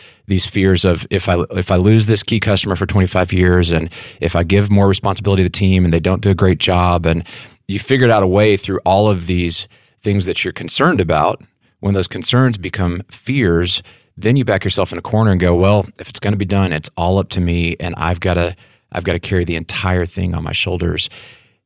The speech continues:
And that's, uh, at one level, it's responsible, but as we said before, it can also be exhausting, and it's not sustainable long term. So I'd love for you to spend some time thinking about that and figure out how, by degrees,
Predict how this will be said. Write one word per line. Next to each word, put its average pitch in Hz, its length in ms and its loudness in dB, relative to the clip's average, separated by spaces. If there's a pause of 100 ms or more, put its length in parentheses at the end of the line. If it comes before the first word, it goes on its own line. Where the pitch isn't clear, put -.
And 110 200 2
that's, 117 320 0
uh, 98 480 2
at 98 100 -2
one 110 160 2
level, 110 240 4
it's - 140 -4
responsible, 104 600 -2
but 92 160 2
as 90 120 0
we 90 80 -2
said 87 200 -4
before, 90 360 -2
it 73 80 -8
can - 120 -6
also 82 240 -6
be 82 140 -6
exhausting, 78 720 -4 (400)
and 85 180 -2
it's 82 160 -6
not 90 140 -6
sustainable 85 520 -4
long 85 200 -2
term. 87 320 -6
So 87 400 0 (560)
I'd 90 120 -2
love 90 180 0
for - 80 -4
you 90 80 2
to 87 60 -2
spend 85 220 -4
some 80 100 -8
time 82 200 -2
thinking 95 300 -2
about 85 240 0
that 85 260 0
and - 100 -8
figure 85 320 0
out 82 220 2 (380)
how, 101 280 2
by 95 220 0
degrees, 87 760 -2